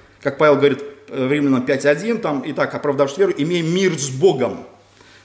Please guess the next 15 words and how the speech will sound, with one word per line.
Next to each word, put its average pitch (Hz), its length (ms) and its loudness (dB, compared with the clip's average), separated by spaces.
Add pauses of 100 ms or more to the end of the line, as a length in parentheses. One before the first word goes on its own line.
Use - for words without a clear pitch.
То 160 80 0
есть 156 160 0
мир — 226 340 6
это 180 360 2
отсутствие 190 840 0
внутренней 165 480 -2
в-, 156 80 -4
в-, 127 580 -10
вражды 151 440 0
или 156 260 -2
явной 170 440 2
вражды 160 500 0 (280)
с 131 160 -4
Богом, 165 320 4
которая 156 760 2